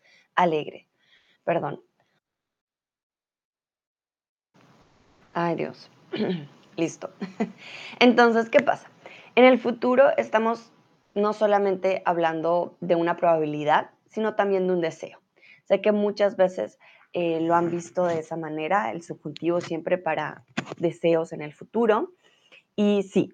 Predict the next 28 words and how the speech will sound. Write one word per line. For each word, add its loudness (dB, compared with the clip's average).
realmente 6
se -4
usa -4
para -2
ello. -10
Ya 10
les 4
voy 4
a 8
dar 4
uno -2
a 2
uno, -2
eh, -8
de -4
los -10
momentos, -8
estoy -8
viendo, -4
sí, -10
vamos 6
a 6
ver 8
ejemplos -4
de -16
cada -6
uno, -2
pero 6